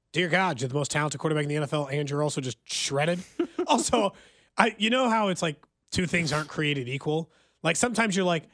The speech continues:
Speaker 1: "That guy's a little bigger." You're like, "Do you know how much stronger
Speaker 2: <laughs> Oh, well,
Speaker 1: and in
Speaker 2: that's a
Speaker 1: shape
Speaker 2: Yeah, of course.
Speaker 1: they are than us,
Speaker 2: Of
Speaker 1: than you,
Speaker 2: course.
Speaker 1: than me,
Speaker 2: Yeah, I don't think anybody's
Speaker 1: than
Speaker 2: making
Speaker 1: any of us in between?"
Speaker 2: I don't think anybody's making that argument. Yeah. <laughs>
Speaker 1: No one's gonna tell him to cut out the Coors Lights just because,
Speaker 2: <laughs>
Speaker 1: you know.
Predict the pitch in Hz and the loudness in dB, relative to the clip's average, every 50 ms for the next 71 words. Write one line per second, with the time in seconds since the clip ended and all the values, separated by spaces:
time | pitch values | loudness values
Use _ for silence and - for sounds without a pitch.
0 | _ - - 381 - 240 185 151 165 156 151 135 113 151 165 151 - - - - | _ -10 -4 0 2 2 2 2 0 0 0 0 0 -2 -2 -4 -6 -12 -12 -6
1 | 156 151 156 151 135 - - 240 302 294 240 202 226 220 196 156 - - - - | -2 0 0 0 -2 -2 -2 -2 0 0 0 0 0 0 0 -2 -2 -6 -4 -2
2 | 196 147 160 175 160 - 185 175 160 208 185 175 131 143 147 160 156 143 123 120 | 0 0 0 -2 -2 -2 -4 -4 -4 -2 -2 -2 -2 0 0 0 0 0 0 0
3 | - - 170 180 - 160 160 170 175 - - - 302 294 262 180 123 127 117 - | 0 0 0 0 0 0 -2 -2 -4 -10 -10 -6 -2 -2 -2 -2 -2 -6 -12 -12
4 | - - - - 285 - 175 180 180 170 170 175 170 175 170 151 165 165 165 170 | -14 -10 -6 -4 0 2 4 4 4 4 4 4 4 4 4 2 2 2 4 4
5 | 175 - - - - - - _ - 143 156 170 165 170 170 175 175 175 170 170 | 4 2 0 -2 -4 -6 -10 _ -2 -2 0 0 2 2 2 2 4 2 2 0
6 | 160 117 120 160 170 160 156 165 170 175 170 175 160 139 - - 190 160 185 202 | -2 -2 -2 -2 0 0 0 0 2 2 0 0 -2 -4 -4 -2 0 0 2 2
7 | 196 185 180 180 175 170 151 135 156 160 170 185 190 190 190 185 180 185 170 - | 2 2 2 2 2 2 2 2 2 4 4 4 4 4 4 4 4 2 2 2
8 | 185 180 175 175 165 - 170 170 175 175 180 175 151 - - - 156 160 151 151 | 2 2 2 2 2 2 2 2 4 2 0 -2 -4 -4 -2 0 0 2 2 2
9 | 143 143 143 135 131 127 151 147 135 135 135 143 - 151 135 127 120 - 135 127 | 2 0 0 0 0 2 0 0 2 2 2 2 2 2 0 -2 -4 -4 -4 -2
10 | 123 127 - _ _ - 170 165 139 110 - - - - - - 170 202 226 208 | -4 -4 -6 _ _ -6 -4 -4 -4 -4 -6 -8 -12 -16 -6 2 4 4 4 4
11 | 180 208 185 - - 190 180 170 156 139 - - 165 160 156 - - - - - | 4 4 4 4 4 4 2 2 0 0 2 2 2 2 2 0 -2 -4 0 0
12 | 180 160 147 139 117 139 139 147 139 131 117 - - - - 143 135 - 151 131 | 2 2 2 0 2 2 2 2 2 0 -2 -4 -4 -2 -2 -2 -2 -2 -4 -4
13 | - 151 139 135 135 - - 196 139 - - - 156 - - _ _ _ _ _ | -2 0 0 0 0 0 0 -2 -2 -4 -4 -6 -6 -6 -8 _ _ _ _ _
14 | _ _ _ _ _ _ - 143 135 127 110 104 101 | _ _ _ _ _ _ -6 -4 -2 -2 -2 -4 -6